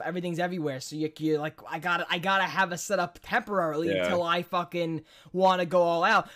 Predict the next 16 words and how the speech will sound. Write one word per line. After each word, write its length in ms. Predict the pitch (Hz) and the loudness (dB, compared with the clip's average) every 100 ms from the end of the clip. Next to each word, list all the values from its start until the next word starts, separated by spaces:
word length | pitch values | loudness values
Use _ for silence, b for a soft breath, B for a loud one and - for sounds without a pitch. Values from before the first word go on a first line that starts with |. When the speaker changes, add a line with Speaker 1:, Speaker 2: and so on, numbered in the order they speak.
| B | B
Speaker 1:
Because 460 | 240 - 240 220 196 | -2 6 6 6 2
I, 220 | 202 233 | 2 2
I 120 | 190 208 | 2 4
definitely 380 | 247 262 311 | 4 4 2
wanna, 680 | 269 262 247 233 226 220 208 b b | 2 2 4 4 4 2 0 b b
my 220 | 208 202 | 2 2
sister 420 | 202 262 - 185 | 2 -2 0 0
is, 120 | 175 | 0
like, 120 | 160 156 | -2 -4
that 220 | 151 - | -8 -6
fashion 340 | 147 139 135 | -6 -6 -10
head, 220 | 135 120 | -12 -12
so 100 | - | -12
she'll, 400 | 147 - 226 233 | -10 -6 0 0
like, 320 | 226 196 185 - | 2 2 0 -4
she'll 300 | - 247 | -6 -4